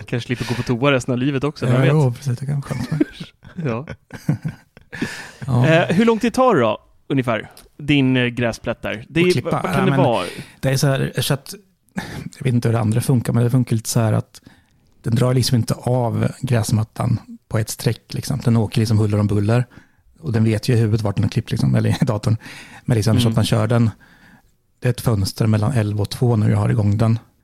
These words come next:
Speaker 1: Mm.
Speaker 2: Och då kommer den gå, liksom. Han delar upp gräsmattan på något sätt själv, liksom, och känner av olika partier vart det har växt mest och sådär. Så att han, han tar där.
Speaker 1: Mm.
Speaker 2: Så att det kanske kommer ta ett par dagar innan han har kört hela gräsklipparen, om man säger, eller hela gräsmattan.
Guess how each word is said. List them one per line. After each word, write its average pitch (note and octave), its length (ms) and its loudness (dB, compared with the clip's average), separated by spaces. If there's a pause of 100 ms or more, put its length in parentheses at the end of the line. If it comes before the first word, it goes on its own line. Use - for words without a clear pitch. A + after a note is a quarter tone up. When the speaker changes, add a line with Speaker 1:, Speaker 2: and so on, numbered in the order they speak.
(120)
Speaker 1:
Mm. A#2+ 220 -6 (100)
Speaker 2:
Och - 80 -6
då A#2 60 2
kommer A2 180 2
den G#2+ 140 2
gå, B2 220 -2
liksom. A2 300 -2 (400)
Han - 100 2
delar A#2+ 180 2
upp A2+ 120 0
gräsmattan G#2+ 460 0
på A2+ 80 -2
något A2 180 -4 (280)
sätt - 220 -8
själv, A#2 260 2
liksom, A#2 360 0
och - 300 -6 (340)
känner G#2+ 340 2
av A2 240 0
olika G#2 320 0
partier G#2+ 420 0
vart G2+ 220 0
det G#2 60 0
har G2+ 40 2
växt - 240 -2
mest - 240 0
och B2+ 60 -4
sådär. C3+ 200 -6 (160)
Så - 160 -4
att G#2+ 60 -2
han, B2+ 160 -2
han - 340 -4
tar G2+ 200 2
där. G#2+ 300 0
Speaker 1:
Mm. C3 280 -8 (260)
Speaker 2:
Så - 120 0
att - 120 -4
det A#2 240 -2
kanske G#2+ 220 0
kommer A#2 200 4
ta A#2+ 220 2
ett - 120 -6
par G#2 160 0
dagar G#2+ 220 0
innan G#2 140 4
han G#2+ 180 2
har A2+ 160 -2
kört C3 320 0
hela G#2+ 120 2
gräsklipparen, - 380 0
om A#2+ 40 2
man A#2 80 2
säger, - 180 -6
eller G#2 100 4
hela G#2 200 2
gräsmattan. A#2 440 -2